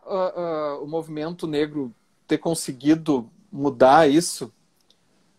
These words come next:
Martin Luther King foi assassinado, quantas coisas aconteceram, assim, né? Então, a gente espera que não precisem coisas tão graves assim, mas, eh, eh, eu acho que o movimento do cancelamento é,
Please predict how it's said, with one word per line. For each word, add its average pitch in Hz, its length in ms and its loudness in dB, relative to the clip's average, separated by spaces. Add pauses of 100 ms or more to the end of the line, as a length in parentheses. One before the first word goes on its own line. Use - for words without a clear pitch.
(640)
Martin 143 360 -2
Luther 143 300 0
King 139 220 -10
foi 135 140 -2
assassinado, 117 760 -6
quantas 139 380 -6
coisas 135 200 0
aconteceram, 120 680 -2
assim, 123 220 -4
né? 123 280 -2
Então, 131 360 -4
a 127 120 -4
gente 135 160 -10
espera 139 400 6
que 165 100 -10
não 135 100 -4
precisem 170 520 2
coisas 147 500 2
tão 143 240 -2
graves 131 480 2
assim, 143 300 -6
mas, 127 480 -4
eh, 120 420 0
eh, 117 800 -4
eu 131 100 4
acho 139 180 4
que - 60 -10
o 165 40 -2
movimento 160 260 2
do 202 80 2
cancelamento 170 840 2
é, 160 300 2